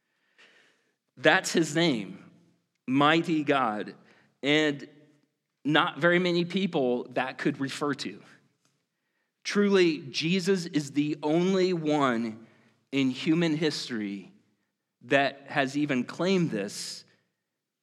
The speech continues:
in a way that, that is clear, that he is mighty God in a child. Like, this would require, and we'll talk more about this,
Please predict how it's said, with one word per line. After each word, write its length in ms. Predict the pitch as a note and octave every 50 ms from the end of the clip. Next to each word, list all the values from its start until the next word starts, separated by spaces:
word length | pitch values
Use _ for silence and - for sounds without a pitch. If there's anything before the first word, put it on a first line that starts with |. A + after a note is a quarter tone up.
| _ _ _ - -
in 180 | C#3 C#3 C#3
a 60 | C#3
way 400 | C3+ C#3 D3 C#3 C#3 C3+ C#3 C#3+
that, 560 | C3+ C#3 C3 B2 A#2+ A#2+ A#2+ - - - A#2+ A#2+
that 320 | C3 B2 B2 A#2+ G#2+ - -
is 560 | C3+ C3+ B2+ B2+ B2 A2+ A2+ - - - - _ _ _ _ _ _ _ _ _ _ _ _ _ -
clear, 640 | - - F3 E3 E3 E3+ F3+ F3+ F#3+ F#3+ F3+ F3 - - - - _ _ _ _ _ _ _ _ _ _ _ _ _ _ _ _ _ _ _ _ _ _ _ _ _ _ _ _ _ _ _ _ _ _ _ _ _ _ _ _ _ _ _ _ _ _ _ _ _ -
that 640 | D3 C#3 D3 C3+ C3+ B2 - - - - _ _ _ _ _ _ _ _ _
he 560 | _ - - - - - F3+ F3 F#3+ F#3+ E3+ -
is 580 | F3 F3+ F3+ F3 D#3+ D3+ C#3+ C3+ - - - - -
mighty 500 | - B2 C3+ C#3 C3+ D3 D3+ D3 E3+ D3+
God 480 | C#3+ E3 D3 C#3+ C#3+ C#3 A2 F#2+ F#2+ F2 - - - - _ _ _ _ _ _ _ _ _ _ _ _ _ _ _ _ _ _ _ _ _ _ _ _ _ _ _ _ _ _ _ _ _ _ _ _ -
in 400 | D3 D#3 D#3 E3+ E3+ E3+ E3+ E3
a 80 | D3
child. 640 | D3 - - - - D#3 C#3 B2 B2 G#2+ F#2+ F#2+ A2 -
Like, 340 | D3 D3 D3+ D3 C#3+ D3 C#3
this 300 | F3 F3 E3+ F3 F3 -
would 320 | D#3+ D3 D#3 E3+ E3 -
require, 760 | D3 D#3 E3 E3 E3 - F3 D#3 D#3 D3 C#3+ C3+ C3+ C3+ C3
and 220 | - B2+ C3+ C#3
we'll 200 | C#3 D3 C#3+ C3
talk 320 | B2+ C#3 - D3+ C#3 C3+ -
more 260 | C#3+ C3+ C3+ B2+ B2+
about 300 | B2 C3 B2+ A#2+ - -
this, 320 | C3 B2+ A#2+ B2 - -